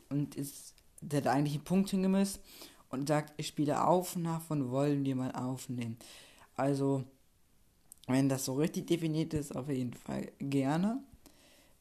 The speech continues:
Ähm, ansonsten, das muss halt quasi so machen, man müsste irgendwie, ja,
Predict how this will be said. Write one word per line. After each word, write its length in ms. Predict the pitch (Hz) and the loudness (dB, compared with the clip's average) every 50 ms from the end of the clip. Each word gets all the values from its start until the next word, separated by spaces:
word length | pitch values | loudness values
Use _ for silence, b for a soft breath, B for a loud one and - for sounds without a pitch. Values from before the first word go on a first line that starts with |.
| - | 2
Ähm, 640 | 139 151 151 147 147 143 147 147 147 147 151 147 143 B B B B B B B B B _ _ _ _ _ _ b b b b b b b b b b b b b b b b b b b _ - | 6 8 8 8 8 6 6 4 4 4 2 2 0 B B B B B B B B B _ _ _ _ _ _ b b b b b b b b b b b b b b b b b b b _ -4
ansonsten, 760 | 147 143 147 147 151 147 - - - 156 156 156 160 - - - - | 0 2 2 2 2 0 -2 -2 -2 0 0 0 0 -4 -6 -12 -10
das 360 | - - - 143 156 - - - | -10 -8 -2 -2 -2 -2 0 0
muss 180 | 226 143 151 | 0 2 2
halt 100 | 165 151 | 0 0
quasi 200 | - 151 151 139 | 0 -2 -2 0
so 60 | 151 | 0
machen, 200 | 147 143 139 147 | 0 0 2 2
man 160 | 143 139 139 143 | 0 2 0 0
müsste 240 | 143 - - 151 | -2 -2 -2 -2
irgendwie, 400 | 151 143 139 143 143 143 139 139 - - _ _ _ _ _ _ _ _ _ _ b b b b b b b b b b | -2 0 2 2 4 4 2 0 -2 -10 _ _ _ _ _ _ _ _ _ _ b b b b b b b b b b
ja, 220 | 135 131 135 | 4 6 6